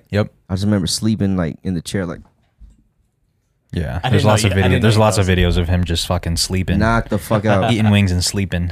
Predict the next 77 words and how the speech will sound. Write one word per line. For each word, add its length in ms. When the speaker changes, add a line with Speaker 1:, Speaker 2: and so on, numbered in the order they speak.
Speaker 2:
But 140
the 80
Bonchon 500
was 100
good 260
though. 340
That 100
shit 160
was 140
hitting. 400
Speaker 1:
<clears throat> 40
Yeah. 300
So 120
happy 200
birthday, 240
Mers. 460
I'm 80
glad 180
you 80
had 80
a 60
great 260
birthday. 580
Speaker 2:
Thank 220
you. 80
Speaker 1:
It 80
was 80
Speaker 2:
Thank 100
Speaker 1:
a 20
Speaker 2:
you, 40
Speaker 1:
fun 80
Speaker 2:
thank 60
you. 40
Speaker 1:
celebration. 680
Speaker 2:
Thank 100
Speaker 1:
It 20
was 100
Speaker 2:
you, 40
Speaker 1:
fun 140
to 20
Speaker 2:
thank 80
Speaker 1:
go 60
Speaker 2:
you. 20
Speaker 1:
to 60
toptional, 600
toptional 420
pools. 260
I 80
hope 240
we 120
can 140
go 120
to 80
a 80
bottomless 480
pool. 240
That'd 120
be 60
great. 240
'Cause 140
I'd, 180
you 60
know, 100
Speaker 2:
This 120
dude 160
been 80
talking 240
about 180
that 160
the 100
whole 160
time, 320
man. 200
Speaker 1:
I'd, 160
Speaker 3:
Bottomless 360
pool? 300
Speaker 2:
Yeah. 240